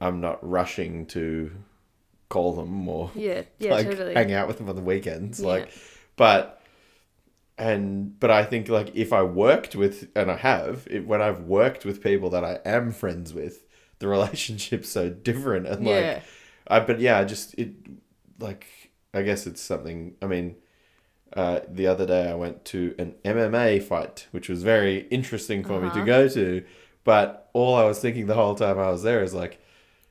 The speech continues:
Speaker 1: this is, there's, like, a thousand people here. This is a thing people do.
Speaker 2: Yeah.
Speaker 1: Like, people go and watch people fight each other. Like,
Speaker 2: Totally.
Speaker 1: and, like, I was there to see a friend, you know, in a fight, and it was
Speaker 2: Oh.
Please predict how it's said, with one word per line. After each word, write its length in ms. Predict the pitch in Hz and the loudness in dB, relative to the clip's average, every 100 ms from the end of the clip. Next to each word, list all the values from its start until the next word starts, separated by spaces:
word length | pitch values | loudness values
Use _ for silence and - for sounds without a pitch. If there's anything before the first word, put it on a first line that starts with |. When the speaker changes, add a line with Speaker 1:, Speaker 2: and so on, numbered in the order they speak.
| _ | _
Speaker 1:
this 180 | - 139 | -6 -4
is, 240 | 123 90 80 - | -2 -6 -10 -2
there's, 280 | 117 127 90 | 0 2 0
like, 140 | 85 | -8
a 60 | 82 | -6
thousand 420 | - 127 104 95 | -4 -2 0 -2
people 280 | 143 165 104 | -2 0 2
here. 300 | 95 85 80 - _ _ - | 2 0 -6 -12 _ _ 0
This 160 | 127 | 0
is 100 | 139 107 | 2 -2
a 60 | |
thing 380 | 101 117 107 101 | 0 0 0 0
people 280 | 104 104 90 | 2 2 2
do. 300 | 80 139 208 | 2 6 6
Speaker 2:
Yeah. 160 | 226 - 123 | 6 2 4
Speaker 1:
Like, 220 | 113 113 | 4 8
people 340 | 269 180 170 | 8 8 6
go 240 | 135 147 135 | 8 10 10
and 100 | 127 | 8
watch 200 | 131 - | 4 4
people 260 | 160 156 160 | 4 4 4
fight 260 | 160 202 262 | 4 4 6
each 180 | 262 117 | 4 4
other. 240 | 110 98 | 4 4
Like, 320 | 170 170 214 | 6 8 6
Speaker 2:
Totally. 680 | 262 202 208 208 185 180 175 - | 4 4 4 4 2 0 -6 -6
Speaker 1:
and, 160 | - 107 | -2 0
like, 260 | 104 104 - | 0 0 2
I 60 | |
was 160 | 123 104 | 2 4
there 120 | 104 | 2
to 60 | 101 | 0
see 160 | - | -2
a 80 | 82 | -2
friend, 460 | - 87 92 123 185 _ _ _ - | -2 -2 -2 -2 -8 _ _ _ -12
you 140 | 101 | -6
know, 120 | 80 76 - | -4 -6 -4
in 100 | 107 | -4
a 40 | |
fight, 340 | 95 85 85 135 | -4 -4 -4 -2
and 120 | 117 | -4
it 80 | 95 | -4
was 280 | 95 87 - _ - | -4 -6 -12 _ -16
Speaker 2:
Oh. 280 | 214 247 | -12 -12